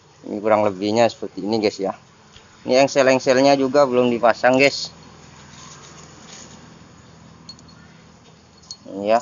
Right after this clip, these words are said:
baut engselnya. Nah, ini. Ya, caranya yang pertama kita harus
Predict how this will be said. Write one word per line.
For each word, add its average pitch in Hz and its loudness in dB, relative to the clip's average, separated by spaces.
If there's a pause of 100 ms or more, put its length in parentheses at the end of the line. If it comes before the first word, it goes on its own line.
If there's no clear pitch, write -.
baut 98 0
engselnya. 101 -8 (1200)
Nah, 90 -12
ini. 113 -8 (720)
Ya, 135 4
caranya 165 4
yang 160 4
pertama 160 4 (2250)
kita 156 2
harus 143 0